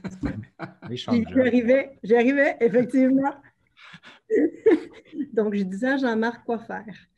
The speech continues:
Speaker 2: Mais, euh,
Speaker 1: <laughs>
Speaker 2: donc, euh, Jean-Marc avait, avait la vision, savait ce qu'on, ce qu'on avait besoin. Donc, on l'a développé ensemble. Évidemment, il y avait une équipe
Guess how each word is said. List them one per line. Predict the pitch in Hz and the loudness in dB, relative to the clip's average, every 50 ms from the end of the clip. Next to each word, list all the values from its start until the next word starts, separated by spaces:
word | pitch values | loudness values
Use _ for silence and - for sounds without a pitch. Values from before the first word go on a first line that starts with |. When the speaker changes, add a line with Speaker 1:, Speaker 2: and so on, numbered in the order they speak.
| _ - - - - _ - | _ -20 -20 -20 -18 _ -6
Speaker 2:
Mais, | 214 214 220 220 214 214 214 | -4 -2 0 2 2 2 2
euh, | 214 208 214 | 2 0 -2
Speaker 1:
<laughs> | - 214 220 208 - 139 - - - - 185 - - - - - | -2 -4 -4 -4 -4 -6 -6 -8 -10 -10 -12 -14 -20 -20 -16 -4
Speaker 2:
donc, | 202 247 262 262 247 - | 2 4 4 4 4 4
euh, | 277 247 247 240 240 - - | 4 4 4 2 0 -4 -10
Jean-Marc | 240 208 247 240 233 226 233 233 240 254 247 254 262 | -4 -2 0 0 2 2 0 0 0 -2 0 0 0
avait, | 220 202 185 220 220 220 226 220 220 | 0 0 0 0 2 2 0 0 -2
avait | - 214 208 202 220 220 | -4 -4 -2 0 0 0
la | 214 202 196 | 0 -2 -4
vision, | 185 185 196 185 175 190 220 226 233 240 247 247 254 247 254 | -4 -6 -8 -10 -8 -4 -2 0 0 2 2 0 0 0 -2
savait | 247 - 233 220 208 196 226 226 | -2 -2 -2 -2 0 0 -2 -2
ce | 220 - | -2 -4
qu'on, | - 214 202 196 196 190 | -8 -8 -8 -8 -10 -8
ce | 196 | -6
qu'on | 240 226 214 | -6 -4 -2
avait | 208 208 202 208 208 202 | -2 -2 -2 -2 -2 -4
besoin. | 190 196 196 190 185 196 202 220 233 247 254 247 _ _ _ _ _ _ _ _ _ _ _ _ - | -4 -6 -6 -6 -8 -6 -6 -6 -6 -6 -8 -10 _ _ _ _ _ _ _ _ _ _ _ _ -14
Donc, | 196 190 185 | -12 -8 -4
on | 196 | -4
l'a | 185 190 190 | -2 -2 -2
développé | 190 180 240 220 240 233 214 226 262 247 | -2 -4 -4 -2 -2 -4 -4 -2 -4 -4
ensemble. | 233 196 185 185 254 247 | -4 -6 -8 -8 -6 -6
Évidemment, | 226 208 202 196 196 247 | -6 -4 -6 -6 -4 -4
il | 277 262 | -4 -4
y | 208 | -2
avait | 196 202 233 233 | -2 0 0 0
une | 220 220 233 | 2 0 0
équipe | 233 233 - - 233 240 - _ | -2 -2 -2 -4 -4 -4 -6 _